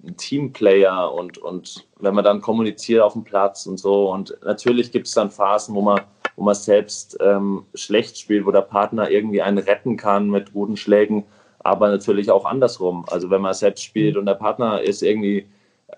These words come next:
ich sag mal, hart ausgedrückt verkackt, so ungefähr, ja, kann man auch nichts machen, gell? Aber, aber das gleicht sich dann immer aus und, und wenn man da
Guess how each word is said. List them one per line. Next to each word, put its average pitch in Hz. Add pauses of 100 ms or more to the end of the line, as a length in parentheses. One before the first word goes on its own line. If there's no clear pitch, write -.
ich -
sag 104
mal, 101 (680)
hart 104
ausgedrückt 107
verkackt, 117
so 117
ungefähr, 117 (240)
ja, 107
kann 123
man 117
auch 131
nichts 143
machen, 110
gell? 104
Aber, 110 (340)
aber 98
das 104
gleicht 117
sich 120
dann 113
immer 107
aus 123
und, 104
und 95
wenn 98
man 98
da 98